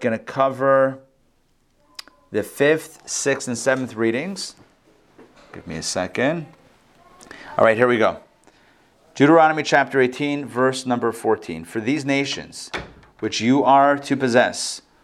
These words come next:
hearken to diviners of auspicious times and soothsayers. But as for you, the Lord your God has not given you things like these." If you recall, at the end of last week's session,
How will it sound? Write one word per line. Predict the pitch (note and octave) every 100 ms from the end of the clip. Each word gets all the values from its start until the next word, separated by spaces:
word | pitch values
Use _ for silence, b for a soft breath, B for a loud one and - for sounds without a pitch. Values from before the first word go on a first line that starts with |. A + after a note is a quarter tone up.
| b
hearken | - C3+ D#3+ E3 D#3+ D3+ D3+ D3+ D3+
to | - C3 C3+ C3+
diviners | C3+ B2+ G#2 A#2+ C#3 C#3 C3 C3+ C3
of | A2+ G#2
auspicious | G#2 - C3 A#2
times | - A#2+ B2 A#2+ G#2+
and | G2+
soothsayers. | - D3+ D#3 - F2 C#2+ - b b b b -
But | F#2
as | B2 A#2+ A2+
for | - F#2+
you, | F#2+ C#3+ G3+
the | C#3 G#2+
Lord | B2+ C3
your | A2+
God | G#2 B2 A#2+
has | G2+ G#2
not | A#2 A#2+
given | A#2+ A#2 A2
you | F#2+
things | - A2
like | G#2 F#2
these." | G2+ E2+
If | E2+
you | G2
recall, | G2+ C3+ C3+
at | B2+
the | G2
end | A2+
of | G2
last | A2+ A2 -
week's | -
session, | D#3+ D#3+ D3+ C3+